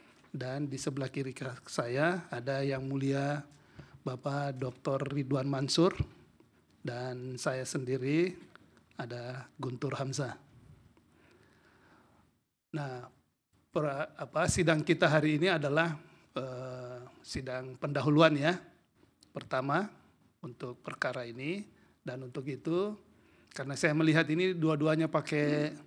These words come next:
toga, berarti ini ya, advokat ya. Tapi saya belum tahu yang mana ini yang prinsipal, mana yang,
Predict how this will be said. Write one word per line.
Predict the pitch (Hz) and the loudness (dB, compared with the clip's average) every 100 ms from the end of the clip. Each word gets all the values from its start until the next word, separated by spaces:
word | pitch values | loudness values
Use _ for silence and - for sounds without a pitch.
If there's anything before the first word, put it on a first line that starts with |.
| - _ _ - | -20 _ _ 0
toga, | 160 139 170 220 180 - | 2 4 4 4 -4 -8
berarti | 156 131 123 151 156 160 156 - - - - - - - _ _ _ _ _ - - | -6 -6 -2 2 4 2 0 -6 -16 -20 -20 -20 -20 -20 _ _ _ _ _ -12 -6
ini | 143 | -4
ya, | 131 165 - | -4 -6 -6
advokat | - - 156 185 160 | -12 0 2 4 4
ya. | 143 147 - - - - _ _ _ | 2 0 -4 -12 -20 -20 _ _ _
Tapi | - 123 156 | -12 -4 0
saya | 160 147 | 2 2
belum | 151 147 | 0 2
tahu | 156 170 | 2 4
yang | 156 147 | 2 2
mana | 151 156 156 | 2 2 2
ini | 156 147 | 2 2
yang | 139 135 135 127 - - - _ | 0 -2 -6 -10 -14 -20 -20 _
prinsipal, | 131 135 156 - 165 160 | -6 -4 -4 2 2 2
mana | 143 151 151 | 2 2 2
yang, | 143 139 139 131 | 0 -2 -4 -6